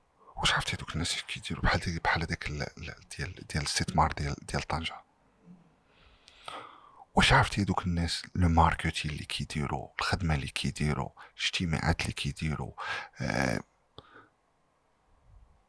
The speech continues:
التدريب اللي كيديروا، الستارت ابس؟ فين عمرك سمعتي ستارت اب في ألف وتسعمية وتسعين وألفين؟ ودابا ستارت اب left اند رايت.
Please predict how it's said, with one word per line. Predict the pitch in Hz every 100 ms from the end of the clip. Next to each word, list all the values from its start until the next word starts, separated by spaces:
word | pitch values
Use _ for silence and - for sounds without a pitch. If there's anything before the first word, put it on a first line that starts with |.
| _ _ _ _ _ _ _
التدريب | _ - 117 98 90 80
اللي | 78
كيديروا، | - - 80 87 82 73 - _ 80
الستارت | 82 - 85 85 -
ابس؟ | 87 - - - - _
فين | - 403 359
عمرك | 349 -
سمعتي | - 123 -
ستارت | - - 147
اب | 143 -
في | - -
ألف | 117
وتسعمية | 117 98 98
وتسعين | 95 - 80 73 - - _ _ _ _ _ _ _ _ _ _ -
وألفين؟ | - 113 - 92 78 67 - _ _ _ _ _ _ _ _ - - - _ _ - 466
ودابا | 349 277
ستارت | - - 185 -
اب | 143 107
left | 156 - 101
اند |
رايت. | 76 - -